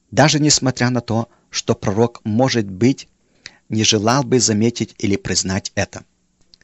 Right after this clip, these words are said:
Обратите внимание на слова:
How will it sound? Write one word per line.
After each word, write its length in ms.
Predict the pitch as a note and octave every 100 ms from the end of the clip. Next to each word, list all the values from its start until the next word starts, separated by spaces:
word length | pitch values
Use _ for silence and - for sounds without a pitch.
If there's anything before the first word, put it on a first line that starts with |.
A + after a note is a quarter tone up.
| _ _ _ _ _ _ _ _ _ _ -
Обратите 520 | B2 D#3 E3+ G#3 -
внимание 460 | C3+ A2+ A#2 A#2 A2
на 120 | G#2
слова: 360 | - G2 F2+